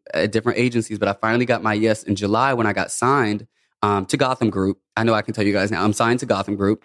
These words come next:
<laughs> Shout out to, uh, Ross Siegel, Ellen, uh, Goldsmith Vine. Um, they're, they're amazing. I love them. They did so many things. She sold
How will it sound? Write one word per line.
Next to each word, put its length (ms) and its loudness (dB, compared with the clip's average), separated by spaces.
<laughs> 880 -6
Shout 200 -2
out 160 0
to, 260 2
uh, 360 2
Ross 260 0
Siegel, 460 2
Ellen, 480 2
uh, 300 0
Goldsmith 400 0
Vine. 340 0
Um, 640 0
they're, 220 0
they're 420 0
amazing. 640 0
I 60 0
love 240 0
them. 340 -2
They 100 -2
did 340 -4
so 320 2
many 220 -2
things. 340 -2
She 120 -10
sold 340 -2